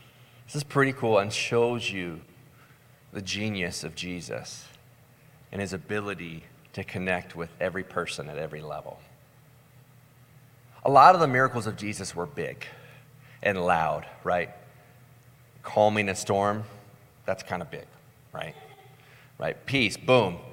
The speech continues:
wind, waves, done, right? Feeding five thousand, twenty thousand people,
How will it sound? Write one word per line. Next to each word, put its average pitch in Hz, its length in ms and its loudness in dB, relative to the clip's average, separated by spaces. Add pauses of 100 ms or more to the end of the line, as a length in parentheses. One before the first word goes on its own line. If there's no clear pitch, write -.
(140)
wind, 117 300 4
waves, 98 420 4 (240)
done, 80 280 -6 (800)
right? 85 240 -8 (420)
Feeding 117 380 0
five 107 260 12
thousand, 107 440 10 (240)
twenty 107 200 2
thousand 104 320 4
people, 107 640 2